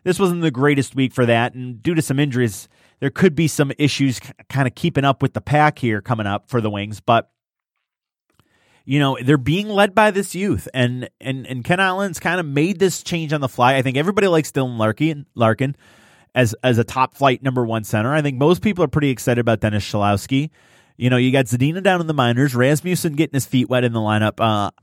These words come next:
pretty much every day now. You know, it, it, it's turning around. So if this team ends up, <laughs> you know, Steve Yzerman comes in this offseason and next season they end up making a run to the second round of the conference finals, it'll be, "See, look at Steve Yzerman." Well, remember when these building bro-,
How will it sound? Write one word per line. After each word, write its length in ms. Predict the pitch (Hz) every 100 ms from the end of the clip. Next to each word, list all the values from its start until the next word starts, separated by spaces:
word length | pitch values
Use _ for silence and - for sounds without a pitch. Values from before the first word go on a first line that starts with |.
| -
pretty 140 | 147
much 160 | 123 123
every 200 | 104 104
day 200 | 107 101
now. 320 | 117 139 156 _ _ _ _ _
You 120 | 135
know, 140 | 147 120
it, 200 | 156 - -
it, 160 | 165 -
it's 160 | 160
turning 320 | - 220 226
around. 280 | 190 196 185
So 120 | 143
if 100 | 139
this 200 | 185 214 -
team 440 | 214 220 165 131 - _ _ -
ends 220 | 156 147
up, 120 | 156 107 - - - -
<laughs> 120 | -
you 100 | 151
know, 100 | 139
Steve 220 | - 196
Yzerman 360 | 180 208 175 151
comes 200 | 185 175
in 100 | 160
this 160 | 147
offseason 520 | 175 196 170 156 139
and 100 | 139
next 220 | 143 170 -
season 280 | 185 156
they 100 | 147
end 100 | 147
up 80 | 147
making 300 | 143 143 147
a 80 | 135
run 220 | 135 147
to 60 | 143
the 100 | 127
second 340 | - - 165
round 300 | 147 147 156
of 60 | 143
the 80 | 123
conference 420 | 160 156 135 123
finals, 340 | 151 170 156 120
it'll 100 | 127
be, 120 | 120
"See, 360 | - 151 202 196 - - -
look 160 | 180
at 60 | 165
Steve 180 | 156 147
Yzerman." 320 | 165 165 113
Well, 140 | 123
remember 360 | 139 147 202 247
when 220 | 226 226
these 160 | 208 180
building 440 | 135 185 190 165
bro-, 280 | 139 135 127